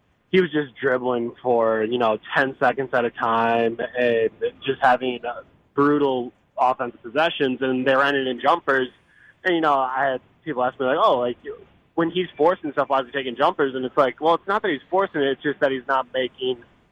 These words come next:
quick, decisive moves. A-, and that's really what,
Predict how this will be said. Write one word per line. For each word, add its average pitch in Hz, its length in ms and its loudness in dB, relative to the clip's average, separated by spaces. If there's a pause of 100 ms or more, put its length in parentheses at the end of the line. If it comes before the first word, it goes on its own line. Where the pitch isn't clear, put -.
(200)
quick, 151 360 0
decisive 120 720 -2 (520)
moves. 170 320 2 (320)
A-, 135 220 -2
and 139 120 0
that's 151 280 2
really 139 160 2
what, 131 240 0